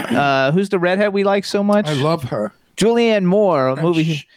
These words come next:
Speaker 1: where
Speaker 2: she,
Speaker 1: she
Speaker 2: not only did she wipe her butt, but she had the audacity to look at the toilet paper
Speaker 1: <laughs>
Speaker 2: and then throw it in the toilet bowl. And I just thought, you know, if they ever asked me to do that in a film,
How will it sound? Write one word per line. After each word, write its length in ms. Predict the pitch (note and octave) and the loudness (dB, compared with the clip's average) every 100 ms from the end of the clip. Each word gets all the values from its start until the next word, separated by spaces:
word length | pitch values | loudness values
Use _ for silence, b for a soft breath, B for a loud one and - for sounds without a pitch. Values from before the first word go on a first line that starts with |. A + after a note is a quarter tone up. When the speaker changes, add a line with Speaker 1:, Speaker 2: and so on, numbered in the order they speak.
| b C#3 | b -4
Speaker 1:
where 100 | D#3 | -4
Speaker 2:
she, 200 | D3 - | -4 -6
Speaker 1:
she 40 | G#3 | -2
Speaker 2:
not 200 | A#3+ B3+ | 2 2
only 160 | B3 | 0
did 160 | G#3 G#3 | -2 -2
she 200 | - F#3+ | 0 -2
wipe 400 | D#3 F3+ B3 D4 | -2 -2 0 -2
her 140 | G#3+ D#3 | -2 -2
butt, 340 | C#3 D#3 D#3+ | 0 -2 -2
but 160 | E3 D3+ | -6 -2
she 60 | |
had 140 | F#3+ E3 | -2 0
the 80 | D#3+ | -2
audacity 680 | D#3 F#3+ G#3 B3 - F3+ | -2 0 0 0 -4 -4
to 120 | D#3 D#3 | -2 0
look 200 | G3 F#3+ | 0 -2
at 80 | |
the 80 | - | -12
toilet 480 | D#3+ A3 A#3+ A3+ A#3+ | -2 0 0 -2 -2
paper 380 | F3 E3 - F3 - | -2 -2 -2 -4 -4
Speaker 1:
<laughs> 140 | - - | -6 -2
Speaker 2:
and 120 | G3 | 0
then 180 | G#3+ G#3+ | 0 0
throw 380 | G3+ G#3+ A3+ A#3 | 0 0 0 0
it 80 | A3 | -2
in 100 | G3 | -2
the 100 | F3+ | -2
toilet 500 | - A#3+ C4 G3+ - | -2 0 -2 -4 -2
bowl. 360 | D3+ D3 - b b b | -2 -2 -8 b b b
And 80 | A#3+ | 0
I 160 | D4 | 0
just 280 | D4+ B3 - | 0 -4 -2
thought, 280 | A3 F#3 F#3 | 0 -2 -2
you 80 | A3+ | 0
know, 160 | C#4+ C4 | 2 0
if 80 | |
they 80 | D#4+ | 0
ever 140 | F#4 D4+ | 0 2
asked 340 | A3+ G3 - | 2 -2 0
me 80 | G#3 | 0
to 100 | F3+ | 0
do 140 | F#3+ | 0
that 200 | F3+ E3+ - | 2 0 0
in 100 | E3+ | -4
a 40 | |
film, 360 | - G3 F3+ | 0 0 0